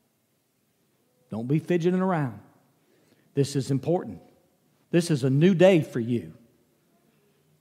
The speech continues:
in your Christian walk. And because of your intercession, intercessor prayer, it could be a new day for somebody else.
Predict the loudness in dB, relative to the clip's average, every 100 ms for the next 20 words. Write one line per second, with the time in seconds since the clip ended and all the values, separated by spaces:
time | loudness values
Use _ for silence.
0 | _ _ _ _ _ -6 -4 -4 -2 -4
1 | -4 -6 -6 -8 -12 -20 _ _ _ _
2 | _ _ _ _ -6 -2 0 -2 2 4
3 | 4 4 0 2 2 4 2 0 -2 -4
4 | -4 -6 -6 0 2 2 0 -4 -4 -8
5 | -8 -2 0 0 -2 -6 -2 0 2 2
6 | 2 0 2 2 2 -2 -8 -4 -2 -2
7 | -2 -4 -6 -18 -20